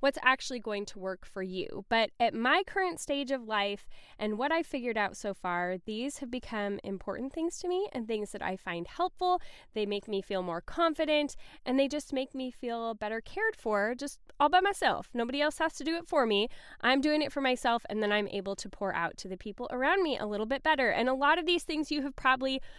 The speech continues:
heard me talk about before as well, but we're kind of going to condense them all into one episode right here.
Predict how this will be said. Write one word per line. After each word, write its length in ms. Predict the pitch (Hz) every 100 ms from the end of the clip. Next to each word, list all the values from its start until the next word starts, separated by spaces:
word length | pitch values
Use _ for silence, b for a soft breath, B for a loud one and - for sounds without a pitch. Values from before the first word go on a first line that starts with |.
| B
heard 200 | - 330
me 160 | 311 320
talk 320 | - 254 262
about 380 | 285 269 294 -
before 420 | 233 - 208 208
as 220 | 220 208
well, 280 | 196 196 202
but 140 | 220 147
we're 120 | 190
kind 280 | - 220 214
of 120 | 190
going 180 | 196 190
to 60 |
condense 520 | 185 - 202 196 202 -
them 220 | 214 202
all 280 | 180 185 190
into 300 | 190 - 190
one 300 | 196 240 339
episode 520 | 285 269 - 247 233
right 180 | 226 214
here. 320 | 240 220